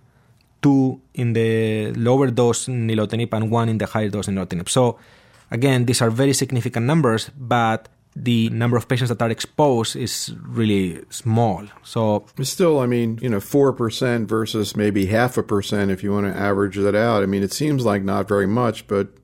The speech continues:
Speaker 2: actually it's pretty significant.
Speaker 1: No, no, it's very significant. So the number is very significant. The magnitude is relatively small.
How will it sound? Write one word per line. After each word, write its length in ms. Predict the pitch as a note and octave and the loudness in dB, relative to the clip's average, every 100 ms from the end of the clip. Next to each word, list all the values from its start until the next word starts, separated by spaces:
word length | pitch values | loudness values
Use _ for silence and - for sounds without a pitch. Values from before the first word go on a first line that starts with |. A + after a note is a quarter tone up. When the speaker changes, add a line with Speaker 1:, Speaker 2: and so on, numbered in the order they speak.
| - | -12
Speaker 2:
actually 380 | G2 B2 - F#2 | -6 -6 -4 -6
it's 160 | F2 - | -6 -10
pretty 320 | _ - G#2+ | _ -6 -6
significant. 640 | - F2+ C3+ - F#2+ F2+ - _ | -4 -6 -6 -6 -8 -8 -12 _
Speaker 1:
No, 80 | D3+ | -2
no, 100 | E3+ | 0
it's 120 | A2 | 0
very 160 | A#2 D3+ | 0 0
significant. 640 | - A2 C3 C#3 - - | -2 -4 -4 -4 -8 -8
So 100 | - | -4
the 80 | G#2+ | 0
number 300 | C3 D#3+ D3+ | 2 2 2
is 80 | A2+ | 0
very 200 | A#2+ B2+ | 0 0
significant. 680 | - B2 A#2+ G#2+ G2+ G2+ G2+ _ _ _ _ A#2+ | -2 -4 -6 -6 -6 -8 -8 _ _ _ _ -4
The 120 | A#2 | 0
magnitude 760 | C3 C#3+ C#3 B2+ B2 A2 G#2 - _ _ _ | 2 2 0 0 2 2 0 -6 _ _ _
is 180 | - A2+ | -10 -6
relatively 800 | A#2 A#2+ A2+ A2 G#2 G2+ F#2 F#2+ _ - | 0 0 2 -2 0 -2 -2 -4 _ -12
small. 400 | - G2 F2 | -4 -4 -4